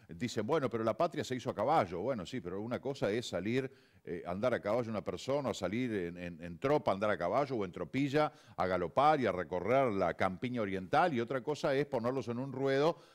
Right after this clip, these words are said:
a corcovear, donde el caballo lo que quiere es sacarse de encima al individuo que se, le subió al lomo,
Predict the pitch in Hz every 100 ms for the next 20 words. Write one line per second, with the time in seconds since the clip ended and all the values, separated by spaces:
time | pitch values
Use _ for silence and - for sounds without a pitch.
0 | - 98 113 113 160 151 143 151 175 131
1 | 127 151 110 104 113 120 107 98 110 120
2 | 104 90 117 - 104 104 95 143 123 120
3 | 104 92 92 117 113 98 92 101 90 87
4 | 90 98 104 120 131 131 135 160